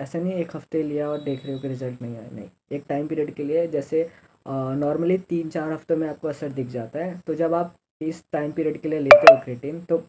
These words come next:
सबसे पहली चीज़ creatine आपकी body में जो करता है, आपकी strength को बढ़ाता है। Strength को बढ़ाता है का मतलब, जैसे आप शुरू के time पे जिम में देखते हो, आप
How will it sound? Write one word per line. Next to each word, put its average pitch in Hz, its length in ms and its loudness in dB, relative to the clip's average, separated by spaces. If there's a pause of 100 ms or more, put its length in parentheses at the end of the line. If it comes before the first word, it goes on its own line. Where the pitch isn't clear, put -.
(120)
सबसे 170 320 0
पहली 165 240 0
चीज़ 175 200 -6
creatine 156 360 -2
आपकी 139 180 -6
body 131 280 -4
में 139 300 -4
जो 143 120 -2
करता 123 320 -6
है, 165 140 -6 (720)
आपकी 151 280 -4
strength 156 340 -2
को 165 180 -2
बढ़ाता 127 380 -4
है। 160 160 -6 (720)
Strength 170 360 0
को 180 120 4
बढ़ाता 165 340 2
है 160 60 2
का 170 120 2
मतलब, 165 500 2 (180)
जैसे 165 220 4
आप 175 180 4
शुरू 175 260 4
के 185 100 4
time 160 240 2
पे 170 100 2
जिम 160 200 0
में 160 180 2
देखते 143 300 0
हो, 139 180 0 (800)
आप 151 260 -4